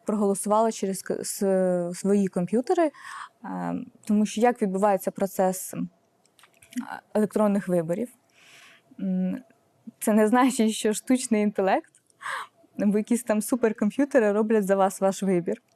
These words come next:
А, насправді ви заходите на сайт, умовно кажучи, те, що в Україні називається Ц В К, а, реєструєтесь через свій паспорт. Система визначає, що ви — це дійсно ви.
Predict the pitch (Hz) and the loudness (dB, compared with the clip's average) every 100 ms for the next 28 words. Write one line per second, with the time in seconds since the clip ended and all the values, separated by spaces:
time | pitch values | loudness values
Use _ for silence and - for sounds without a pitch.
0 | _ - - - - - 180 175 170 - | _ -20 -20 -18 -18 -10 -8 -6 -6 -6
1 | 196 202 - 302 269 220 247 214 - 240 | -2 -2 2 2 2 2 2 2 0 0
2 | 208 196 196 190 - 214 208 - _ _ | 0 0 -2 0 0 0 0 -4 _ _
3 | _ _ 262 - 220 226 233 220 - 208 | _ _ -20 -2 2 4 4 2 2 0
4 | 196 - - 196 185 196 196 202 185 180 | 0 -8 -4 -4 -2 -4 -2 -2 0 0
5 | 180 175 180 175 - 185 180 226 277 427 | 0 0 -4 -4 -2 0 0 -2 -4 -6
6 | _ _ _ _ _ - - - - 190 | _ _ _ _ _ -20 -20 -20 -12 -6
7 | 180 175 - 220 208 202 - 233 339 240 | -4 -4 -2 2 2 0 0 2 2 0
8 | 214 - 196 202 - 202 180 165 170 - | -4 -2 -2 -2 0 0 0 -4 -4 -4
9 | 339 - _ _ _ - - - 269 330 | -6 -6 _ _ _ -12 -10 -2 2 4
10 | 277 240 214 220 - 247 233 196 - 208 | 4 4 2 0 2 4 4 2 0 0
11 | 202 208 - 190 202 190 - 165 156 160 | 2 2 0 0 0 -2 -2 -4 -2 -2